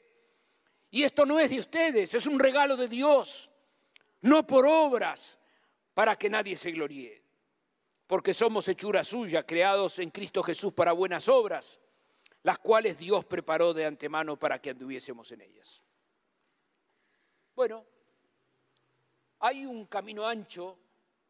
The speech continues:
en el cual las personas trabajan por su eternidad.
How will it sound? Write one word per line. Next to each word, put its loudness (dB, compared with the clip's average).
en -12
el -10
cual -2
las -8
personas -12
trabajan -4
por -8
su -8
eternidad. -12